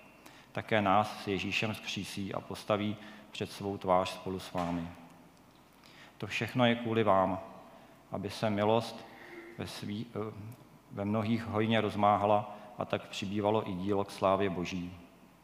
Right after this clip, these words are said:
A proto neklesáme na mysli, i když navenek hyneme.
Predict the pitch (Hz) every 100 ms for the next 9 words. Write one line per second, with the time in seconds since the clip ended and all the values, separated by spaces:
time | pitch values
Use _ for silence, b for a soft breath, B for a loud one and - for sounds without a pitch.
0 | - - - - B B B B B B
1 | 95 - 110 120 110 117 110 123 113 107
2 | 104 104 - 104 95 98 - - - -
3 | 101 101 - 104 104 107 107 92 95 92
4 | 90